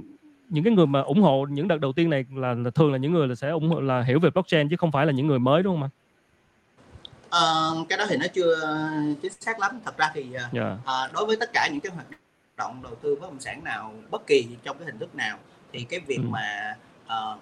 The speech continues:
Speaker 2: ngay cả đầu tư sơ cấp hay thứ cấp đối với bất động sản thì cái uy tín, cái uy tín của và cái trách nhiệm của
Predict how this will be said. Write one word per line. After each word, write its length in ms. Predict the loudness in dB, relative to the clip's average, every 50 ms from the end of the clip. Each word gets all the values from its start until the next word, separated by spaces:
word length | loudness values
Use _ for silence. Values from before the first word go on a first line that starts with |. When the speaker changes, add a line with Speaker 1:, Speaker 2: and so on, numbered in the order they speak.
| -12 -8
Speaker 2:
ngay 140 | -8 -6 -6
cả 320 | -4 -4 -4 -4 -6 -6 -8
đầu 100 | -8 -10
tư 340 | -6 -2 -2 -2 -2 -4 -6 -10
sơ 220 | -12 -12 -10 -10 -8
cấp 160 | -8 -10 -10
hay 100 | -10 -12
thứ 100 | -12 -10
cấp 220 | -8 -8 -8 -8 -10
đối 80 | -12
với 120 | -14 -14 -14
bất 100 | -14 -14
động 80 | -12
sản 220 | -8 -8 -8 -8 -10 -14 -18 -12
thì 100 | -12 -12
cái 160 | -10 -10 -10 -10
uy 100 | -10 -12 -12
tín, 100 | -14 -16 -14 -12 -14 -14 -14 -16 -20 -20 -20 -14 _
cái 100 | -2 0 0
uy 80 | 0
tín 300 | 2 0 0 0 -2 -2
của 220 | -2 -2 -2 -2 -2 -2
và 100 | -4 -6
cái 80 | -6 -8 -8
trách 140 | -8 -6 -6
nhiệm 220 | -8 -8 -8 -8
của 200 | -8 -6 -6 -6